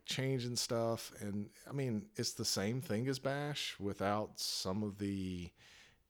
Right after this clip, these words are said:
extra layers. And there's a difference. I, I know there's a difference, but from a, the way that I use this, they're almost the same. I can't use some of my bash scripting,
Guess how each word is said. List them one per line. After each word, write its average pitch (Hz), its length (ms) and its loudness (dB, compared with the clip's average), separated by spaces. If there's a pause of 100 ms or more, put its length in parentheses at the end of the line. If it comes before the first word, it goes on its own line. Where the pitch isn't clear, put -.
extra 95 800 2
layers. 113 480 2
And 143 160 2
there's 139 300 8
a 143 60 6
difference. 92 540 2
I, 87 200 0 (360)
I 95 140 2
know 120 380 8
there's 113 280 6
a 113 40 2
difference, 95 580 0 (540)
but 92 120 -2
from 98 240 2
a, 87 540 2 (840)
the 107 80 2
way 123 340 6
that 120 200 4
I 107 160 6
use 127 360 4
this, 147 500 2 (180)
they're 95 580 0
almost 107 360 2
the 95 80 -4
same. 107 420 0 (560)
I 107 60 -2
can't 160 260 8 (340)
use 127 280 6
some 120 140 2
of 107 80 4
my 104 140 4
bash - 640 0 (140)
scripting, 143 640 2